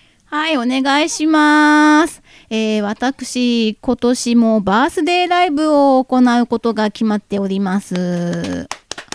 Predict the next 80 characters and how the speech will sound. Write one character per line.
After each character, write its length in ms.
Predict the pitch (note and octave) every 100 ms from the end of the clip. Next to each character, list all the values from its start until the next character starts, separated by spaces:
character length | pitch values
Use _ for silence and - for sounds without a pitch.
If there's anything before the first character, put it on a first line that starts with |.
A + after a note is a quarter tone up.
| -
パ 80 |
チ 100 | F4+
パ 120 | - F4
チ 100 | -
パ 100 | E4
チ、 180 | D4
あ 60 | D4
り 80 | D4+
が 80 | F4
と 140 | D4+
う 60 | C#4+
ご 100 | C4
ざ 120 | C4
い 80 | C4
ま 400 | B3 A#3+ A#3+ C4+
す。 120 | - - - - -
え 80 |
っ 20 | C#4+
と、 100 | C#4+
日 160 | F4
に 140 | G4+ G#4
ち 160 | F#4
は、 340 | E4+ E4+ E4+ - _
誕 100 | - A4 B4+ C5+ A4+
生 60 |
日 80 | C4+
は 380 | G#3+ A3+ A3 F#3+
四 180 | - B3+
月 340 | C#4+ D#4 D#4
の 160 | D4+ D4
二 200 | D4+ E4
十 240 | C4 G#3+
九 140 | - C4+
日 600 | A#3 - F#3 F#3 E3+ -
な 160 | G#3
ん 80 | G#3
で 100 | F3+
す 140 | F#3+ -
け 100 | F3+
れ 120 | F3
ど 120 | F3
も、 320 | F#3+ A#3+ F#3+ - _ _ -
え 80 | G#3
ー、 40 |
バ 160 | B3 D4
ー 40 |
ス 120 | D4+
デ 120 | C#4+
ー 20 | C#4+
ラ 160 | C#4+
イ 60 | C4
ブ 80 | G#3
は 180 | G#3+ G3
前 180 | C#4 G4
日 340 | F#4+ - F4+
の 380 | F4 F4+ C4 F3
四 160 | -
月 440 | C4 C#4 - C#4 A#3
二 220 | C4 G#4+
十 200 | D4 A#3
八 340 | G#3 F#3+ C#4
日、 420 | D#4 D4 C4 B3+ - _
日 280 | G#3 G#3 C#4
曜 180 | E4+ C#4
日 220 | F3 B2 _ _ _ _
に 220 | C#4 D#4+ -
開 260 | - A3
催 240 | G#3 G3+ G#3
す 100 | G#3
る 100 | G#3
こ 140 | G#3+
と 100 | G#3+
と 100 | G#3+
な 140 | G#3
っ 40 | G3+
て 140 | -
お 60 | G3+
り 120 | G3+
ま 180 | G#3 G#3
す。 480 | - F#3+ F3+ E3+